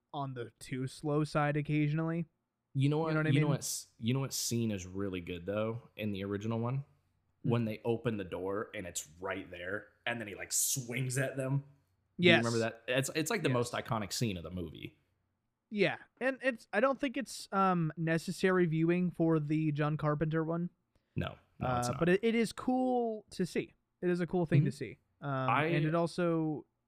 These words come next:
Speaker 1: go ahead.
Speaker 2: Well, I was just, I watched the John Carpenter one first.
Speaker 1: I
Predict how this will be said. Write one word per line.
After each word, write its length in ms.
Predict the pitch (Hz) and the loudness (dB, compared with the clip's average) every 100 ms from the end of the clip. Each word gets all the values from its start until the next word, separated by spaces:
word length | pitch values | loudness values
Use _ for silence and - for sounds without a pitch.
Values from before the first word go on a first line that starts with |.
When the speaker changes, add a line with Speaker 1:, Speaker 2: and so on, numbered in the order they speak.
| 165 | -6
Speaker 1:
go 100 | 147 | -4
ahead. 160 | 127 - _ _ _ _ _ _ - | -4 -10 _ _ _ _ _ _ 0
Speaker 2:
Well, 100 | 139 | 2
I 40 | |
was 80 | 160 | 2
just, 160 | 147 147 | 0 0
I 140 | 123 | 0
watched 240 | 160 165 - | 2 0 -4
the 60 | |
John 200 | 107 101 95 | -2 -2 -2
Carpenter 300 | 98 101 92 | -4 -2 -2
one 140 | 92 | -4
first. 340 | 92 95 - - _ _ _ _ _ _ _ _ _ _ _ _ 131 | -6 -8 -10 -16 _ _ _ _ _ _ _ _ _ _ _ _ -2
Speaker 1:
I 340 | 147 170 | 2 2